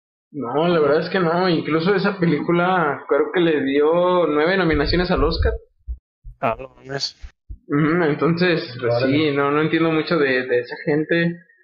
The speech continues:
Speaker 1: Creo que la película fue, fue muy famosa. Eh, la verdad es que hay que decir que las películas sobre la guerra y la Segunda Guerra Mundial, pues, siempre son interesantes. Es un tema que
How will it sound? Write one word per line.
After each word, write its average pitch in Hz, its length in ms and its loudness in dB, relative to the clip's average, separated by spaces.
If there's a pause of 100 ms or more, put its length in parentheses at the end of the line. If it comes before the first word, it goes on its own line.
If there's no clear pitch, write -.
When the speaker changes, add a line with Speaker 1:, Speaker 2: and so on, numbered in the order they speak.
(420)
Speaker 1:
Creo 135 160 -4
que 175 80 -2
la 165 120 0
película 147 720 0
fue, 143 580 0
fue 147 100 0
muy 151 160 0
famosa. 156 560 -2 (720)
Eh, 143 380 2 (400)
la 190 200 0
verdad 214 340 2
es 165 120 0
que 196 80 0
hay 180 80 2
que 220 100 2
decir 175 320 0
que 180 160 2
las 147 140 0
películas 156 400 0
sobre 143 180 2
la 131 120 2
guerra 143 360 2
y 135 40 2
la 123 100 0
Segunda 139 280 0
Guerra 147 180 2
Mundial, 151 360 2
pues, 147 120 -2
siempre 147 240 0
son 151 160 0
interesantes. 143 680 -2
Es - 140 -14
un 156 120 0
tema 160 320 0
que 123 200 0